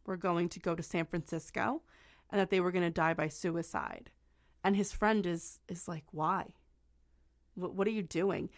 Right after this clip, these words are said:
Matt has always been a big advocate to Steven that he should not be with Tyler, that it was gonna destroy his life and stop his aspirations of becoming a teacher.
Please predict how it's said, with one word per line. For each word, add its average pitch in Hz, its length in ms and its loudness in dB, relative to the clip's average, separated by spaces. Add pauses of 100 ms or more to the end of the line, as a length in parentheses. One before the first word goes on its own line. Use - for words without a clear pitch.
(260)
Matt 190 640 2
has 208 260 0
always 185 440 0
been 180 200 2
a 170 60 0
big 165 380 -2 (100)
advocate 170 720 -4
to 180 160 -2
Steven 180 640 -4 (300)
that 175 140 -4
he 202 180 -2
should 180 260 0
not 165 340 -2
be 165 120 2
with 180 240 -2
Tyler, 208 580 2
that 180 120 0
it - 100 -2
was 175 160 -4
gonna 165 220 0
destroy 156 500 -4
his 156 220 -6
life 156 400 -4 (340)
and 165 220 0
stop 156 400 4
his 165 120 0
aspirations 151 680 -2
of 147 100 -4
becoming 151 400 -4
a 147 60 -8
teacher. - 420 -10